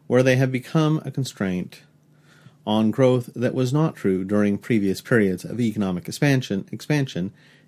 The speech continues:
in the U S. What to do about housing costs?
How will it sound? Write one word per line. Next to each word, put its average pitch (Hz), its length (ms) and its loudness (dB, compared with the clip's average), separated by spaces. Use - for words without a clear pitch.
in 98 320 0
the 95 140 -4
U 92 180 -2
S. - 440 -8
What 151 320 0
to 139 100 -2
do 123 420 4
about 110 280 0
housing 117 360 0
costs? - 520 -10